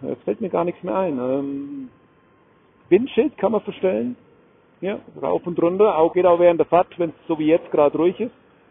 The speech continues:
Ich muss sagen, es ist ganz cool. Ich bin schon ein bisschen im Schotter gefahren.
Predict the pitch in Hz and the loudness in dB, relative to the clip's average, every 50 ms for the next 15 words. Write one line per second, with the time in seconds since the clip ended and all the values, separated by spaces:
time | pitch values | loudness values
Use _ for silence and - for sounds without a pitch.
0 | _ _ _ _ _ _ _ _ _ _ _ _ _ _ - - 160 214 262 - | _ _ _ _ _ _ _ _ _ _ _ _ _ _ -10 -8 -6 -6 -2 2
1 | 226 208 214 214 220 226 226 208 226 226 - - 214 196 - - 214 254 240 220 | 4 4 4 4 2 2 0 0 0 -2 -2 -2 -2 -2 0 0 0 0 0 0
2 | 196 214 208 - 220 214 214 196 202 202 202 190 - - 214 240 - 202 180 165 | -2 0 0 2 0 0 0 -2 -4 -4 -6 -6 -4 -4 -2 0 0 0 0 -2
3 | - - 156 151 156 170 202 247 294 226 190 | -2 0 0 2 2 2 0 -2 -4 -6 -8